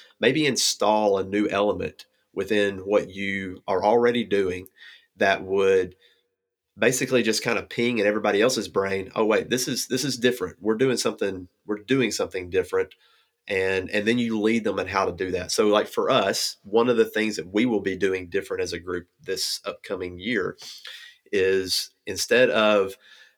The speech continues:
um, the first thing that we do whenever I, that call of worship happens, instead of the first thing happening of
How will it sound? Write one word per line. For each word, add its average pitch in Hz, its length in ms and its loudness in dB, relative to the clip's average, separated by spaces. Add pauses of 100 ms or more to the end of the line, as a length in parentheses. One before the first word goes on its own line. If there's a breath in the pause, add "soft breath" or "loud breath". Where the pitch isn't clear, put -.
(120)
um, 92 420 -2
the 95 120 0
first 127 360 0
thing 120 140 2
that 101 120 2
we 104 140 2
do 104 220 4
whenever 98 340 2
I, 95 100 2
that 95 260 -2
call 104 260 2
of 92 60 0
worship 101 260 0
happens, 92 300 -2
instead 90 180 2
of 113 60 2
the 90 180 -2
first 123 240 2
thing 110 140 0
happening 104 340 2
of 90 140 -2